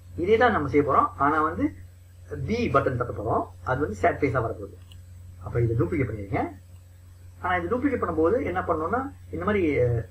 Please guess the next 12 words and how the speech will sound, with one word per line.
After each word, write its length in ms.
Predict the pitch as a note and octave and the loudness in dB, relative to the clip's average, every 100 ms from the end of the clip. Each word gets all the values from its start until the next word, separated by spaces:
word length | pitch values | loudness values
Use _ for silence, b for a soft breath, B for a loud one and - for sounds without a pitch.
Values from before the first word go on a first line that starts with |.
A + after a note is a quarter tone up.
| - | -8
கொஞ்சம் 320 | C3 B2+ A#2+ | -6 -2 0
grey 220 | B2+ F3+ | 6 6
color 220 | G3 D3+ B2+ | 6 6 6
ஆயிரும். 240 | A#2 - | 4 2
அதாவது, 640 | A2+ A#2+ A#2+ B2 A#2 A#2 B B - - | 0 2 4 4 4 2 B B -18 -10
அஹ், 340 | - - - | -10 -10 -8
எனக்கு 340 | A2+ - - - | -8 -8 -10 -4
இன்னும் 260 | A#2+ B2+ - | -2 -2 0
connect 180 | D#3 - | -2 0
பண்ணாத 240 | C#3 A#2+ | 0 2
மாதிரி 200 | A#2 A#2 | 2 0
காமிக்கும். 360 | - - G#3 | -2 -4 -4